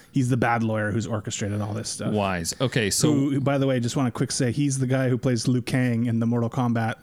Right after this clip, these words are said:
Speaker 1: live action movie from the <laughs> nineties.
Speaker 2: Oh, okay. <laughs> So Wise, he, he says, "Okay, you need to go get the girl," 'cause,
Speaker 1: Yeah.
Speaker 2: like, she knows where the money is.
Speaker 1: Right.
Speaker 2: Um,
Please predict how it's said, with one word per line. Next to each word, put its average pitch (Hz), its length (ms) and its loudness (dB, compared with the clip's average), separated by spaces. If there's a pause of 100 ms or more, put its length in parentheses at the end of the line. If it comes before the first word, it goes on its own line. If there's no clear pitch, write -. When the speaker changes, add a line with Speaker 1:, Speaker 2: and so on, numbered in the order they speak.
(140)
Speaker 1:
live 120 280 0
action 120 320 -2
movie 113 240 0
from 113 200 -2
the 113 80 0
<laughs> 120 80 0
nineties. - 720 -2
Speaker 2:
Oh, 117 300 -2
okay. 92 300 -6 (120)
<laughs> 170 280 0 (800)
So 131 300 0
Wise, 120 1120 0 (400)
he, 185 800 -2
he 175 300 -2
says, 127 520 0
"Okay, 127 300 0
you 117 240 2
need 131 160 0
to 120 60 -6
go 120 240 0
get 110 400 -4
the 101 80 -6
girl," 87 460 -6 (340)
'cause, 139 120 -2
Speaker 1:
Yeah. 131 160 0
Speaker 2:
like, 104 140 -2
she - 160 -4
knows 110 180 0
where 98 80 -2
the 98 80 -2
money 95 320 -4
is. 76 340 -8
Speaker 1:
Right. 110 200 -6 (480)
Speaker 2:
Um, 107 440 0